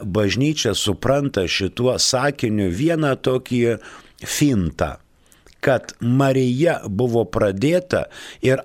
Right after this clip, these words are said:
apsaugota nuo pirmapradės gimtosios nuodėmės, ten, kur ta Ieva tam Adomui tą obuolį davė.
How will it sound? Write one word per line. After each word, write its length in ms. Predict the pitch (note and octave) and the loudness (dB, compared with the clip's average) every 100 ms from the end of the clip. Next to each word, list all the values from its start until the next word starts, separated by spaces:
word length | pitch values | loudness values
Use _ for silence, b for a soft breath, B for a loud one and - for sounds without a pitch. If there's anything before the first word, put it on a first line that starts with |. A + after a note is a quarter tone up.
| C3 | -2
apsaugota 1080 | - - - D3 E3 C#3 G2 F#2+ F2+ G#2 F#2+ | 0 0 2 2 2 2 2 2 2 0 2
nuo 240 | G2 A2+ | 2 0
pirmapradės 1300 | - C3+ B2+ B2 A#2+ A2 A#2+ B2+ D3 D3+ C#3+ C#3 A#2+ | 0 0 2 2 2 2 2 2 2 0 0 0 0
gimtosios 960 | G#2 G#2+ G#2 C3 B2+ B2+ A#2+ A#2 A2+ - | 0 0 2 0 0 0 0 0 0 0
nuodėmės, 800 | A2+ A2 G#2+ A2 A2+ B2 F#2 - | 0 0 2 0 2 2 2 0
ten, 240 | G#2 F#2+ F#2+ | 0 -2 0
kur 240 | G#2 G2+ | -2 -2
ta 160 | - A2 | 2 2
Ieva 480 | G2+ G2+ G2+ A2 A#2+ | 2 2 2 2 0
tam 320 | G#2+ G2+ G2 | 0 2 2
Adomui 560 | F#2+ G#2 A#2+ A#2 A2 | 2 2 2 2 0
tą 160 | - G#2 | 2 0
obuolį 640 | G2+ C#3+ C#3 F#2 E2+ D#2+ | 4 2 2 2 2 0
davė. 420 | D2+ D#2+ C#2+ C2+ | 2 2 0 -4